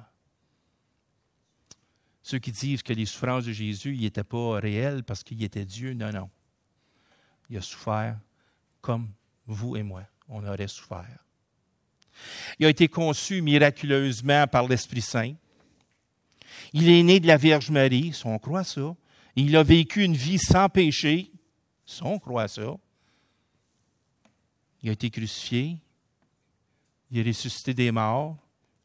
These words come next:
il est monté au ciel. Maintenant, Jésus règne auprès de Dieu. Il est assis à sa droite.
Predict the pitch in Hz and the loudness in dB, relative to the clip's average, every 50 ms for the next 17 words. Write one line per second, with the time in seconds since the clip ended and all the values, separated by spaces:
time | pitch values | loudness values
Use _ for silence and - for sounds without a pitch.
0 | _ - 113 113 127 127 117 - 135 127 117 - - - 120 123 139 131 127 113 | _ -8 -6 -4 -2 -4 -4 -4 -6 -6 -6 -6 -4 -2 -2 -2 -2 -2 -4 -4
1 | 101 - _ 143 160 160 139 117 - _ _ _ _ _ 117 117 110 107 107 117 | -6 -4 _ -6 -6 -4 -6 -10 -12 _ _ _ _ _ -10 -8 -8 -8 -8 -6
2 | 131 120 107 107 113 123 131 123 107 98 98 98 95 92 _ _ _ _ _ _ | -4 -4 -2 -2 -4 -4 -6 -8 -10 -12 -14 -14 -16 -18 _ _ _ _ _ _
3 | _ _ _ - 120 107 - - 110 104 104 104 95 92 90 - - 90 _ _ | _ _ _ -14 -14 -14 -12 -10 -10 -10 -10 -12 -14 -14 -16 -20 -20 -20 _ _
4 | _ _ _ - 117 110 - 127 127 - - 160 147 - - 131 120 120 - 139 | _ _ _ -12 -12 -10 -10 -10 -12 -12 -12 -12 -12 -12 -12 -12 -14 -14 -16 -18
5 | 131 - | -20 -20